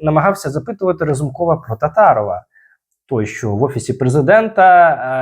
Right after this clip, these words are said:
е, ніби як курує правоохоронну діяльність.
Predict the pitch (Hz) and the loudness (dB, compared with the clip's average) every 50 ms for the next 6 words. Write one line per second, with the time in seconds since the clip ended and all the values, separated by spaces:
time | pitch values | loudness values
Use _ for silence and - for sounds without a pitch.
0 | 127 127 123 123 127 139 196 196 165 156 165 165 165 - _ - 156 143 143 156 | -4 -6 -6 -8 -6 -6 -6 -4 -4 -4 -6 -6 -8 -12 _ -6 -4 0 2 4
1 | 185 185 180 180 160 - 139 135 131 127 131 139 135 131 127 123 123 123 120 135 | 4 4 4 4 2 0 -2 -4 -4 -4 -4 -4 -4 -4 -4 -4 -4 -6 -6 -6
2 | 139 143 127 113 98 92 90 87 87 85 _ _ _ | -2 0 0 0 0 -2 -6 -16 -20 -20 _ _ _